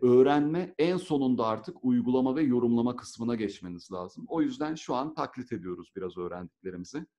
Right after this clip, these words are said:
Ne diyordum? Birisinin hızı seksen, birisinin hızı yüz verilmiş. O zaman ne diyeceğiz işte? Ha, bu şey değilmiş ya, yollar karşılaşma değilmiş. Boşu boşuna o kadar heyecanlandık. O zaman bu duruyor.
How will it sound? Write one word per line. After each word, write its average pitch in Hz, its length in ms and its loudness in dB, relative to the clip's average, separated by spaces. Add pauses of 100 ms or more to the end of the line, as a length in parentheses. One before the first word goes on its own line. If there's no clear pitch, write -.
(760)
Ne 190 180 2
diyordum? 156 460 2 (260)
Birisinin 170 460 0
hızı 160 260 -2
seksen, 165 560 -2
birisinin 156 380 -2
hızı 147 260 -2
yüz 151 280 -4
verilmiş. 110 580 -4 (100)
O 151 80 0
zaman 160 360 0
ne 160 80 -2
diyeceğiz 104 320 -6
işte? - 400 -8 (880)
Ha, 110 280 0
bu 113 300 -4
şey 107 320 -6
değilmiş 101 400 -6
ya, 90 180 -12 (140)
yollar 110 420 -4
karşılaşma 101 600 -10
değilmiş. 98 520 -10 (760)
Boşu 98 200 -8
boşuna 107 240 -6
o 92 40 -6
kadar 95 220 -4
heyecanlandık. 85 640 -8
O 101 60 -6
zaman 113 300 -2
bu 107 120 -6
duruyor. 107 400 -4